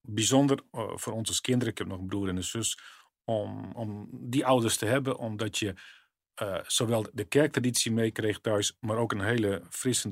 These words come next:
frisse kijk op de Bijbel, waarbij alles ging om de Heer, eh, en om Jezus en veel minder om, om kerkelijke tradities. Al heel jong was ik gefascineerd door hoe het ging met christenen achter het ijzeren gordijn. Dus toen ik op de middelbare school zat,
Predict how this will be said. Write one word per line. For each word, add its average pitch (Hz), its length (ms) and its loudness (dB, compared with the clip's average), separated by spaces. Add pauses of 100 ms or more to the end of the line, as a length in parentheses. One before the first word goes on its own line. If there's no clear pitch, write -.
frisse - 360 0
kijk 117 260 0
op 98 60 -8
de 95 100 -4
Bijbel, 110 380 2
waarbij 95 340 -2
alles 107 260 -2
ging 104 200 -4
om 92 100 -4
de 90 80 -4
Heer, 98 220 -2 (420)
eh, 92 180 -6
en 107 100 -2
om 95 80 0
Jezus 101 500 2
en 101 160 -6
veel 104 220 -2
minder 98 340 -2
om, 98 220 -8
om 95 160 -6
kerkelijke 92 360 -4
tradities. 87 640 -4 (1200)
Al 127 140 6
heel 160 200 6
jong 143 360 6 (500)
was 127 200 4
ik - 60 -4
gefascineerd 113 800 4
door 104 200 -2
hoe 107 120 2
het 101 100 0
ging 123 260 2
met 104 180 -6
christenen 113 400 0
achter 92 160 -6
het 104 100 -2
ijzeren 98 240 0
gordijn. 123 380 2
Dus 107 120 -2
toen 113 120 -6
ik 98 60 -6
op 101 60 -10
de 101 60 -2
middelbare 98 380 4
school 117 260 0
zat, 104 280 -2